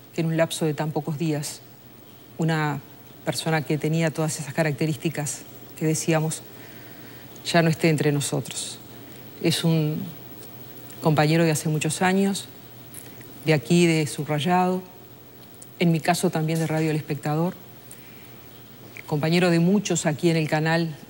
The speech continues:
donde hace varios programas, trabaja también en otros medios, un hombre que se hizo desde abajo y muy conocido, y que tenía un carácter guerrero,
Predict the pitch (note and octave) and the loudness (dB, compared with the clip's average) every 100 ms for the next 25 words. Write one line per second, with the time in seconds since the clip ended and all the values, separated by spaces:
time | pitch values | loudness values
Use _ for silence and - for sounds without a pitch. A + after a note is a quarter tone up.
0 | - D#3 D3+ D3+ D#3+ D#3 D#3 D3+ D#3+ D#3+ | -10 -4 0 0 0 0 -2 -2 -2 0
1 | F3 F3+ F#3 - - - - - F3 E3+ | 0 0 -2 -6 -12 -20 -20 -6 2 4
2 | E3 E3+ D#3 D#3 D#3+ D#3 D#3 D3+ C#3+ D#3+ | 4 0 -2 -2 0 0 -2 -4 -2 0
3 | E3+ E3+ F#3 - - - - - - - | 2 0 -2 -8 -16 -20 -20 -20 -20 -20
4 | - - - - - - - E3+ E3+ F3 | -20 -20 -20 -20 -20 -20 -10 -2 0 2
5 | E3+ E3+ - E3 E3 - E3+ D#3 D3 - | 0 -2 0 0 0 -2 0 0 -2 -10
6 | - - - - - E3 E3+ E3+ G#3 G#3 | -20 -20 -20 -16 -2 0 2 2 2 0
7 | G3 - F3 F3+ F#3 F3 E3+ G#3 G3 E3 | -2 -2 0 2 0 -2 -2 0 2 2
8 | E3+ - - - - - - - - - | -2 -12 -20 -20 -20 -20 -20 -20 -20 -20
9 | - - E3 F3 F3 F3+ F#3+ F#3+ E3+ D#3 | -16 -6 0 2 2 2 2 0 0 -4
10 | D3+ - - - - - - - - - | -8 -14 -20 -20 -20 -20 -20 -20 -12 -8
11 | E3+ E3+ F3 - F3+ D#3+ D3+ - - - | 0 2 2 2 2 2 -2 -10 -20 -20
12 | - - - - - D#3+ E3+ E3 D3 | -20 -20 -20 -10 -4 0 2 2 -2